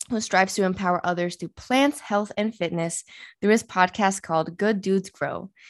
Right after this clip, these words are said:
He believes it's time to change the way depression, P T S D, and addiction are treated, and I completely agree with him. Thank you so much for taking the time to be here today.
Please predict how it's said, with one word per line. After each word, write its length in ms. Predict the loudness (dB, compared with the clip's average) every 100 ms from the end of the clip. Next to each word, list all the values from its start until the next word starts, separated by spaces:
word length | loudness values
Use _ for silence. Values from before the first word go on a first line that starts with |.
| -20 -20 _
He 160 | 2
believes 420 | 4 6 6 6
it's 120 | 2 -2
time 260 | 0 2
to 80 | 0
change 340 | 0 2 4
the 100 | 2
way 220 | 2 2 0
depression, 640 | -4 -2 0 0 -2 -4
P 160 | -4 -6
T 160 | -4
S 140 | -6 -4
D, 240 | -4 -2
and 100 | -2
addiction 460 | -4 -4 -4 -2 0
are 160 | 0
treated, 400 | -2 -2 0 0
and 180 | -2 -2
I 80 | -2
completely 720 | -4 -10 -6 0 2 2 -2
agree 420 | 0 0 0 -4
with 140 | -4 -8
him. 240 | -10 -12 -16 -14 -14 -14 -18 2
Thank 200 | 4 6
you 80 | 6
so 160 | 6
much 220 | 6 4 4
for 220 | 4 4
taking 260 | 4 4 4
the 80 |
time 240 | 4 4 4
to 40 |
be 140 | 4 4
here 180 | 4
today. 440 | 2 0 0 -2